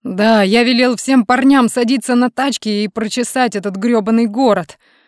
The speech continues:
Север, мы найдем ее, клянусь!» Впервые слышал, чтобы голос моего Беты дрожал. «Камиль, ты ищи ее.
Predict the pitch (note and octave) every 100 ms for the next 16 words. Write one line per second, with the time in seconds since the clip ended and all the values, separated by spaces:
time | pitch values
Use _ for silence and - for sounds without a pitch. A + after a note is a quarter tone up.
0 | _ - - A3+ A#3+ F#3 F3+ F#3+ G#3 G#3
1 | G#3+ G3 C4+ A3+ F#3 F#3 F3+ - C4 C4
2 | C#4 G3 - - _ _ _ _ _ _
3 | A3+ A3+ C4 A3+ - G#3+ G3 F#3 D#3+ -
4 | G3 G3+ A#3+ G3+ A3 G#3 G3 G#3 A3 B3
5 | F#3 F3+ F#3 E3+ E3+ D#3+ _ _ _ _
6 | _ _ _ - G#3 A#3 A3+ D#3 _ _
7 | _ G#3 G3+ - C4 A#3+ D#3+ D3+ D3